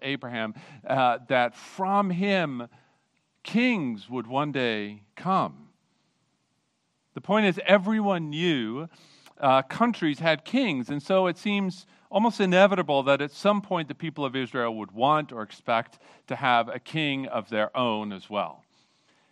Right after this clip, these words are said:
And somewhat surprisingly, God says, actually, if that day comes, it's okay. It's okay. It, it, it, it's not required, it's not necessary, it's not needed,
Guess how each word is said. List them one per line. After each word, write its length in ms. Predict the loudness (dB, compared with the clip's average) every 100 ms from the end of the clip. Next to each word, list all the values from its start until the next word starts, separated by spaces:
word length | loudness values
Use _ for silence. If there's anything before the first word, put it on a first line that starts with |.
| _ _ _ _ -12
And 100 | -12
somewhat 460 | 0 2 4 4
surprisingly, 800 | 0 -8 0 0 0 -4 -4 -6
God 560 | -4 -2 4 4 4 -2
says, 440 | -2 2 2 2
actually, 640 | -2 -4 -4 -2 -2 -2 -6 -14 _ _ _ _ _ _ _ -8
if 140 | 2
that 180 | 2 4
day 160 | 0
comes, 500 | -2 0 0 -2 -8 -8
it's 160 | -4 0
okay. 380 | 0 0 -4 -6 _ _ _ _ _ _ _ _ _ _ _ -8
It's 160 | -2
okay. 420 | -2 0 -2 0 0
It, 140 | 0 -2
it, 220 | -6 -6 -20 -20 -20 -8
it, 200 | -4 -4 -4
it's 180 | -6 0
not 240 | 0 0
required, 840 | -8 -14 2 6 8 6 2 0 -2
it's 300 | -6 -8 -4
not 320 | -2 -2 -4
necessary, 920 | -2 -2 -2 -6 -8 -2 -2 -2 -4
it's 180 | -6 -6
not 260 | -6 -6
needed, 720 | -6 -4 -4 -4 -2 -2 -2